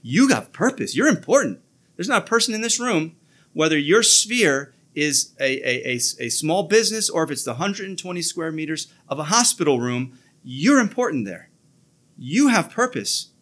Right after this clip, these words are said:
Until you, until you close your eyes and say, and the Lord says, "Okay, you're done with the game. I take you out of the game. I'll give you rest." Until that point, you have purpose in this awesome and glorious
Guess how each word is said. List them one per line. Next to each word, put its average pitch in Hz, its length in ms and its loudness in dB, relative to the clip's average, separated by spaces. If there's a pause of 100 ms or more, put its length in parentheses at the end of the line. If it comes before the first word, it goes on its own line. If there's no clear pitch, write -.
(600)
Until 160 260 -2
you, 190 180 -2
until 196 220 -4
you 196 180 -4
close 202 420 0
your 196 120 0
eyes 196 160 2
and 160 80 0
say, 170 140 0
and 156 100 -2
the 156 40 -2
Lord 165 140 -2
says, 139 140 -6
"Okay, 190 180 -4
you're 160 160 2
done 165 220 0
with 151 80 -2
the 135 80 -8
game. 139 160 -2
I 117 60 -2
take 165 240 -4
you 165 100 -2
out 160 80 -2
of 147 80 -6
the 147 60 -6
game. 139 200 -2
I'll 117 80 -6
give 151 160 -4
you 139 140 -4
rest." 139 400 -2 (420)
Until 214 380 0
that 240 180 0
point, 208 280 -10 (220)
you 190 180 -6
have 139 420 -8 (320)
purpose - 680 -4 (220)
in 120 180 -4
this 127 360 -4
awesome 123 500 -4 (160)
and 120 180 -12
glorious 113 600 -6